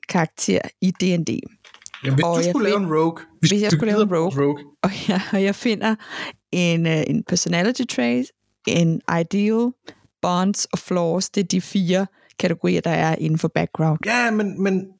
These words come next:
Speaker 1: Ved, nej, prøv.
Speaker 2: Jeg, jeg forstår
Speaker 1: Lad
Speaker 2: ikke din,
Speaker 1: mig,
Speaker 2: din proces
Speaker 1: lad mig
Speaker 2: her.
Speaker 1: lige, lad mig lige sige.
Speaker 2: Jamen, jeg forstår ikke processen. Sidder du og læser samtlige igennem for alle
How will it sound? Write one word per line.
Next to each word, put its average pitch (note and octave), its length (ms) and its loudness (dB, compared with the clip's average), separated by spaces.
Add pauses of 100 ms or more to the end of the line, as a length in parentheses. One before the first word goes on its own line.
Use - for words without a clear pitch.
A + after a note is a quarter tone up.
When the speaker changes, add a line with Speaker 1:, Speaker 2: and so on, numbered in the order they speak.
(460)
Speaker 1:
Ved, B3 160 0
nej, C#4 120 0 (120)
prøv. C#4+ 200 2
Speaker 2:
Jeg, G3+ 260 0
jeg G3+ 60 2
forstår G#3+ 220 0
Speaker 1:
Lad B3 100 2
Speaker 2:
ikke B3 100 0
din, B3+ 60 2
Speaker 1:
mig, A3 80 2
Speaker 2:
din E3+ 80 0
proces B3 180 0
Speaker 1:
lad B3+ 80 4 (100)
mig A3+ 80 4
Speaker 2:
her. D3 60 2
Speaker 1:
lige, - 320 -4
lad G#3 120 2
mig G3 140 0
lige G#3 140 0
sige. - 200 -4 (280)
Speaker 2:
Jamen, G#3 220 0
jeg G3+ 100 2
forstår A3 220 -2
ikke A#3 120 -4
processen. A3 440 -2 (680)
Sidder B3 200 0
du G3+ 60 -4
og G3 60 0
læser F#3 200 0
samtlige G#3 500 0
igennem G3 200 -2
for F#3+ 100 -2
alle F3 220 2